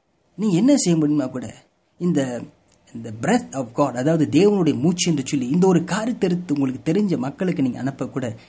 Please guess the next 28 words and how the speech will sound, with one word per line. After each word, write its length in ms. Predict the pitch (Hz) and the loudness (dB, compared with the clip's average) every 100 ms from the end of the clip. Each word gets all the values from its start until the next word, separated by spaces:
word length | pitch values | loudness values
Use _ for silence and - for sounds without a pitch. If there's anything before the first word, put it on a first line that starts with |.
| - | -2
நீங்க 440 | 185 190 185 180 - | 0 2 0 -4 -4
அந்த 320 | - 233 220 | 2 4 6
ஒப்புரவாக்கும் 720 | 156 202 294 262 233 226 190 165 | 4 4 4 4 2 0 0 2
ஊழியத்தை 240 | 202 185 170 | 0 0 0
நீங்க 280 | 151 110 | 0 0
செய்றீங்க. 320 | 160 165 147 110 - _ _ _ - | 0 0 -2 -8 -18 _ _ _ -4
இது 180 | 226 | 0
ஆண்டவர் 320 | 226 254 254 196 | 0 0 0 0
செய்ய 200 | 214 220 | -2 0
சொல்றார். 220 | 175 - | 0 2
இது 200 | 202 233 | 2 4
நீங்க 180 | 226 196 - 269 | 4 4 4 6
செய்யப்ப 400 | 285 311 - 180 | 6 4 2 0
கூட, 520 | 185 151 110 160 220 - - - - - | 0 -2 -2 -6 -6 -8 -20 -20 -10 0
உங்க 240 | 208 202 | 2 4
வாழ்க்கையில 640 | 151 220 294 - 254 185 | 2 2 2 4 2 2
நடக்க 420 | 139 180 233 254 | 2 2 0 0
போற 280 | 247 190 175 | 0 2 0
காரியம், 460 | 135 143 170 170 - - 120 | 0 0 2 2 0 -8 0
தேவன் 340 | 185 247 214 | 2 4 4
இயேசு 400 | 143 233 - 202 | 4 4 2 0
கிறிஸ்து 320 | 190 180 151 | 2 2 4
எப்படி 380 | 160 170 240 233 | 2 2 0 0
அந்த 280 | 139 127 120 120 | 0 -2 -4 -2
விதை 600 | 170 185 233 117 160 214 - - - | 2 4 4 2 0 -2 -6 -18 0
போட்டது 520 | 214 233 190 135 139 110 | 0 2 0 2 0 2
வளர்ந்து 420 | 139 208 233 208 | 2 4 4 4
வந்து 400 | 135 120 127 | 2 0 0